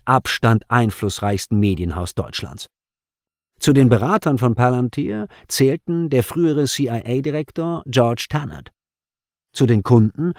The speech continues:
zählen die C I A und das U-S-Militär, das mit dem Unternehmen zuletzt einen achthundertsechsundsiebzig Millionen Dollar schweren Vertrag unterzeichnete. Karp bezeichnete Peter Thiel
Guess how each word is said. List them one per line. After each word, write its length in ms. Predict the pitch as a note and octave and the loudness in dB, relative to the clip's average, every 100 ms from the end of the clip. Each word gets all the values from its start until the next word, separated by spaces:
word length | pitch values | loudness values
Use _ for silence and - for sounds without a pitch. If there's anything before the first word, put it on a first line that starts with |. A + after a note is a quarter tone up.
| - | -10
zählen 400 | - - B2+ A#2+ | -2 4 4 4
die 120 | C3 C#3 | 2 0
C 180 | - | 0
I 80 | C3 | 0
A 680 | B2 D3+ F3 F2+ B1 G2+ _ | 0 -6 -6 -8 -12 -20 _
und 300 | C3 A#2+ - - | 0 0 -2 -4
das 240 | C3+ - | -4 -4
U-S-Militär, 1040 | - C#3+ A#2 F#2+ - E2+ E2 - D2 D#2+ - _ _ - | -6 -4 -4 -6 -6 -8 -10 -14 -14 -14 -18 _ _ 2
das 180 | D#3 D#3+ | 2 4
mit 140 | D3+ | 2
dem 80 | D3 | 2
Unternehmen 540 | C#3+ D3 C#3+ C#3+ C#3 | 0 0 2 2 2
zuletzt 520 | - B2+ A#2 A#2+ - | 0 0 0 -2 -6
einen 240 | - A2 A2+ | -2 0 0
achthundertsechsundsiebzig 1600 | - C#3+ - - - A#2 A2 - G2+ B2+ - G#2 G#2 G2+ - G#2 | -2 -6 -6 -10 -6 -4 -4 -4 -4 -4 -4 -4 -4 -6 -6 -4
Millionen 420 | G2 F#2+ F#2 F#2 | -2 0 -2 -2
Dollar 280 | G#2+ F#2+ F2+ | -2 -2 -4
schweren 360 | - F#2 E2 E2+ | -6 -6 -6 -6
Vertrag 500 | A#2 - F2+ D#2+ - | -8 -8 -10 -12 -14
unterzeichnete. 840 | F#2+ E2+ - D2 - C2 E2+ F2+ _ _ _ _ _ _ _ _ _ _ _ | -14 -14 -14 -14 -16 -16 -16 -18 _ _ _ _ _ _ _ _ _ _ _
Karp 420 | - F3 - - - - | 0 0 -2 -14 -20 -10
bezeichnete 640 | - - D3+ D3 D3+ C3 C3+ | -6 0 0 0 -2 -2 0
Peter 380 | - D3 B2 - | 0 0 0 -2
Thiel 320 | - D#3+ | -2 0